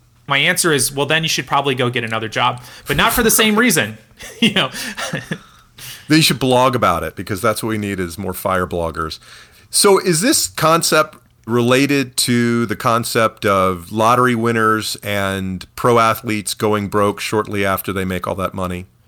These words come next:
Speaker 1: It is. I think it's what, that is a, that is a separate issue. What happens is that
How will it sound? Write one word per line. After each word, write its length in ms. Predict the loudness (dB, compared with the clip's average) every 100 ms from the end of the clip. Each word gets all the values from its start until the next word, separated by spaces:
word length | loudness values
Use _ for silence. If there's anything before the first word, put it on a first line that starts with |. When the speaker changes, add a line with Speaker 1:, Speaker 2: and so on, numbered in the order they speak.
| _ _ _ _ _ _ _ _
Speaker 1:
It 200 | -4 -4 -2
is. 440 | 0 2 2 0 -2
I 80 | -4
think 260 | -2 -2
it's 280 | -2 -4 -6
what, 400 | -4 -4 -4 -2
that 200 | 0 2
is 140 | 2 0
a, 60 |
that 300 | -2 -2 -2
is 120 | 0 0
a 60 |
separate 500 | 0 0 0 -2 -2
issue. 440 | -2 -4 -8 -10 -14 _ _ -20 -16
What 300 | -2 -2 0
happens 520 | -2 -2 -2 -4 -2
is 340 | 0 0 0
that 320 | 0 0 0